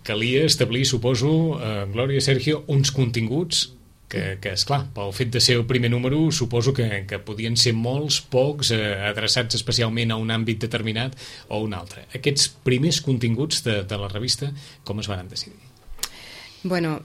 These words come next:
Speaker 2: eh, nosotros pretendemos ser una fuente de información del Sitges contemporáneo. Entonces,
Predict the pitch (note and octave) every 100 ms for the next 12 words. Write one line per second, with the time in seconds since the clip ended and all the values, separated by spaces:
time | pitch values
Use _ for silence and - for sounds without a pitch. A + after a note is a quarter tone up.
0 | - F3+ E3+ F3 F3+ G#3+ G#3+ G#3+ G3+ F#3+
1 | F#3 F#3+ G3 F3+ F3 E3 F3 E3+ E3 D#3+
2 | D#3+ D#3 D3+ D#3 E3+ F3 D#3+ D3+ D#3+ E3+
3 | - D3+ D3+ D3 C#3+ C#3+ C#3+ C#3 C#3 -
4 | - - - - - D#3+ E3 E3 G3 F#3+
5 | -